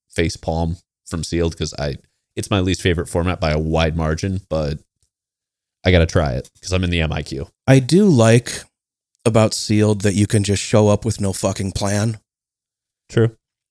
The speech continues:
Speaker 2: I mean, you can open boxes and, like, build sealed pools and
Speaker 1: Sure.
Speaker 2: play some games and screw around, but it, it is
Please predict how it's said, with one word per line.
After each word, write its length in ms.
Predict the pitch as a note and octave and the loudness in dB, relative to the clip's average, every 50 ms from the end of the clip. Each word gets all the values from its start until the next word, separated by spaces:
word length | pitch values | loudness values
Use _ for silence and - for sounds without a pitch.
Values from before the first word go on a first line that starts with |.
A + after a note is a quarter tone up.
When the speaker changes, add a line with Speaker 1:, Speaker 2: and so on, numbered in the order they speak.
| _ - | _ 2
Speaker 2:
I 60 | C3+ | 4
mean, 420 | C#3 D3 C#3+ C#3 C3+ C3+ B2+ C3 C3 | 6 6 6 6 6 4 2 2 0
you 120 | D3 D3+ D3 | 0 0 2
can 360 | - - B2 A#2 A2+ A2 - - | 2 2 2 2 2 0 0 2
open 360 | A#2+ A#2+ A#2+ - A#2+ G#2+ G#2 | 2 2 4 2 2 0 2
boxes 960 | F#2+ G#2+ G#2 G#2 G#2 G2+ - - - A2+ G#2+ G2+ G#2 G2+ G#2 G2+ G2+ G2 - | 2 4 4 4 4 2 0 -2 0 2 2 4 4 2 2 0 0 -2 -4
and, 220 | A2 G#2 G2 G#2 G#2 | -4 -4 -2 -2 0
like, 220 | G#2 G2+ G2 G2+ | 0 -2 -2 0
build 300 | G#2 A2 G#2 G#2 G#2+ G2+ | 0 0 2 0 0 -2
sealed 480 | - - - A2 G#2+ G2 G2 G2 G2+ - | -4 -6 -2 -2 0 0 -2 -2 -4 -4
pools 680 | - A2+ G#2+ G2+ G2+ G2 G2 G2 G2 G2+ G2+ F#2+ - | -4 -4 -2 -2 0 0 0 0 0 0 -2 -4 -4
and 240 | G2 F#2+ F#2+ F#2 - _ _ _ | -6 -6 -8 -8 -10 _ _ _
Speaker 1:
Sure. 240 | - - G#2+ F2 D#2+ | -6 -2 -2 -2 -2
Speaker 2:
play 260 | - - - C#3+ C3 | -2 2 4 4 4
some 200 | B2 - A#2 A2 | 4 2 0 0
games 420 | G2+ G2+ G2+ G2+ G2+ G2 G2+ A2 | 0 0 0 0 0 0 -2 -4
and 80 | G#2+ G#2+ | -6 -6
screw 260 | - - - G3+ D#3 | -6 -4 0 0 2
around, 440 | G#2+ G2 G2 G2 G2+ F#2+ G2 G2 F#2+ | 2 0 0 -2 -2 -2 -2 -2 -2
but 140 | G2 G2+ C3+ | -4 -2 0
it, 180 | D3 C#3+ C#3+ - | 0 0 0 0
it 100 | D#3 C#3 | 0 0
is 380 | B2+ A#2 G#2+ - - - - | 2 0 0 -4 -8 -12 -14